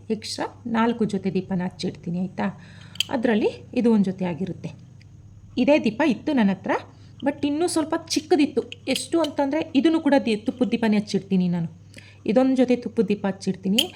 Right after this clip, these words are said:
ಅದಾದಮೇಲೆ ನಾವು ತಟ್ಟೆಗೆ ಕೆಂಪು ನೀರನ್ನ ಮಾಡ್ಬಿಟ್ಟು ತುಪ್ಪದ ದೀಪ ಹಚ್ಚಿಡ್ತೀವಲ್ಲ, ಅದೊಂದು ಹಚ್ಚಿಡ್ತೀನಿ. ಮತ್ತು ದೀಪಲೆ ಕಂಬಗಳನ್ನ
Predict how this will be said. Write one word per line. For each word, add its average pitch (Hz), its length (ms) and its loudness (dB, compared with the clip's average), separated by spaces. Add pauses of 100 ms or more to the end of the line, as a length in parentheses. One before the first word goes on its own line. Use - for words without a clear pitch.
(240)
ಅದಾದಮೇಲೆ 262 560 0
ನಾವು 254 200 0
ತಟ್ಟೆಗೆ 247 640 -2
ಕೆಂಪು 247 440 -2
ನೀರನ್ನ 247 280 2
ಮಾಡ್ಬಿಟ್ಟು 208 320 0
ತುಪ್ಪದ 196 200 -4
ದೀಪ 190 180 -6
ಹಚ್ಚಿಡ್ತೀವಲ್ಲ, 190 520 -4
ಅದೊಂದು 220 360 0
ಹಚ್ಚಿಡ್ತೀನಿ. 190 540 -4 (340)
ಮತ್ತು 262 240 -4
ದೀಪಲೆ 254 320 4
ಕಂಬಗಳನ್ನ 240 460 2